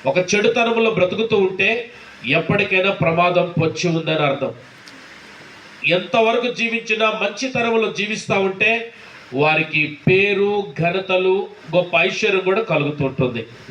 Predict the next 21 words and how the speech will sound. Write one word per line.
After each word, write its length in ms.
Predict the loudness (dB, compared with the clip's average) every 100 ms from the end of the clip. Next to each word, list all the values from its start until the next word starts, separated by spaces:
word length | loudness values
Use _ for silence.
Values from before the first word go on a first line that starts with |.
| -20 -20 -20 -20 -20 -20 -4
కాబట్టి 560 | 0 0 0 -2 -2 -6 -16 -20 -20 -10 -4
ఇక్కడ 240 | 0 0
కూర్చున్న 380 | 0 0 0 0
ప్రతి 300 | 0 -2 -2
ఒక్కరూ 480 | 0 2 4 2 -4 -14 -20 -20 -20 -16 -4 0
చిన్ననాటి 520 | 2 2 2 0 -2
నుండి 380 | -2 -2 -4 -6 -4 0
పెద్దనాటి 480 | 0 2 0 0 2
వరకు, 400 | 0 0 -6 -10 -14 -20 -20 -14 -2
లేదా 300 | 0 2 0 0
చనిపోయే 380 | 0 2 2 2
నాటి 260 | 2 0 2
వరకు, 440 | 2 0 -4 -8 -12 -20 -18 -2
లేదా 260 | 0 2 2
ఇప్పుడు 400 | 0 2 2 4
ఉన్న 200 | 2 2
ఆయుష్ 360 | 2 0 -4
కాలంలో 580 | -4 -2 2 2 2 0 -8 -20 -20 -20 -8
మనమందరం 560 | -2 0 0 2 2 0
మంచితనంలోనే 800 | -2 -4 -4 -4 -4 0 0 0 0
బ్రతకాల. 580 | -2 -2 -4 -4 -4